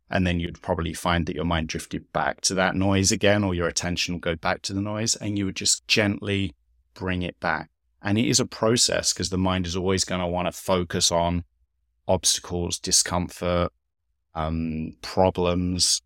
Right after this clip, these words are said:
And it's just a case of when that's not helpful, when that's not useful,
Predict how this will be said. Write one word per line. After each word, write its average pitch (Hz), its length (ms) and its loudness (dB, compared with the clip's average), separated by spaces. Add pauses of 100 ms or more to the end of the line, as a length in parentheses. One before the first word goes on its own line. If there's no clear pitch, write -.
(140)
And 92 140 -4
it's 95 120 -2
just - 220 -2
a 98 60 -12
case 95 340 -2
of 87 160 -8
when 101 180 -2
that's 95 260 2
not 98 380 -2
helpful, 85 460 -2
when 90 120 -4
that's 92 240 -2
not 95 160 -2
useful, 82 600 -4